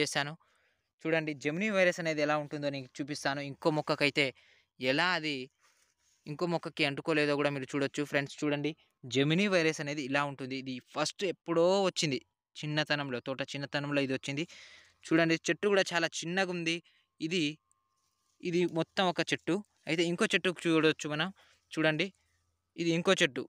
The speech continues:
దీనికైతే జెమినీ వైరస్ లేదు, మీరు చూసుకోవచ్చు. జెమినీ వైరస్ లాంటిది అయితే లేదు, దీనికి ఉంది. అయితే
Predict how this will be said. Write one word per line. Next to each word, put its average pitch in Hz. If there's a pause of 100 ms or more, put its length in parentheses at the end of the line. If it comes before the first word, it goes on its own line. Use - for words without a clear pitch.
(140)
దీనికైతే 175
జెమినీ 156
వైరస్ 147
లేదు, 147
మీరు 160
చూసుకోవచ్చు. 156 (500)
జెమినీ 165
వైరస్ 151
లాంటిది 143
అయితే 147
లేదు, 143 (260)
దీనికి 143
ఉంది. 143 (560)
అయితే 165